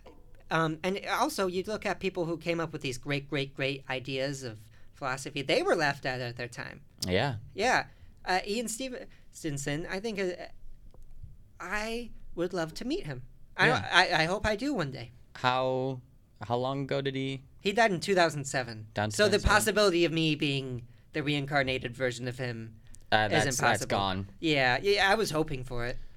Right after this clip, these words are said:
Speaker 2: So you said it takes about ten to twenty years, right?
Speaker 1: Yeah,
Speaker 2: So
Speaker 1: uh,
Speaker 2: it can happen anytime soon.
Speaker 1: anytime soon we could
Speaker 2: Yeah.
Speaker 1: be meeting Ian.
Speaker 2: Yeah, unfortunately it'll be a three-year-old, but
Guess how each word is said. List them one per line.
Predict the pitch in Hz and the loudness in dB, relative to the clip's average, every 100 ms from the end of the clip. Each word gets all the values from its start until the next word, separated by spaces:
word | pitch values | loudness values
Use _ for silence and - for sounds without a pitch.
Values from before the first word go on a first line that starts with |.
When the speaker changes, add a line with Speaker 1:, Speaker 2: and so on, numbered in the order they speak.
| - | -4
Speaker 2:
So | - 131 | 0 2
you | 139 | 2
said | 139 147 | 2 2
it | 131 | 2
takes | 143 127 | 0 0
about | 127 101 | 0 0
ten | 135 123 | -2 -2
to | |
twenty | 110 120 110 | -2 -2 0
years, | 123 92 | 0 0
right? | 87 101 - - | 0 0 -2 -6
Speaker 1:
Yeah, | 302 220 180 - | 6 10 8 6
Speaker 2:
So | - 147 | 0 4
Speaker 1:
uh, | |
Speaker 2:
it | 139 151 | 4 2
can | 151 | -2
happen | 151 160 - | -2 -2 -2
anytime | 151 143 139 139 | -4 -4 -6 -6
soon. | - 92 87 - | -4 -6 -6 -6
Speaker 1:
anytime | - 294 294 285 403 | 0 2 4 2 2
soon | 277 208 | 0 2
we | 175 | 2
could | 175 | 2
Speaker 2:
Yeah. | |
Speaker 1:
be | 156 | 2
meeting | 156 151 143 135 151 | 0 0 0 -2 -2
Ian. | 143 127 123 123 - - - - - - - - | -2 -2 -6 -10 -18 -20 -20 -20 -20 -20 -20 -4
Speaker 2:
Yeah, | 113 117 107 - | 0 0 -2 -4
unfortunately | 113 107 127 120 113 101 101 | -4 0 -2 0 -2 0 0
it'll | 101 | 0
be | 92 98 98 92 - - - - | 0 0 0 -4 -10 -20 -20 -6
a | 104 | -6
three-year-old, | 101 110 104 90 85 87 - | -2 0 0 0 -2 -4 -4
but | 85 - | -6 -6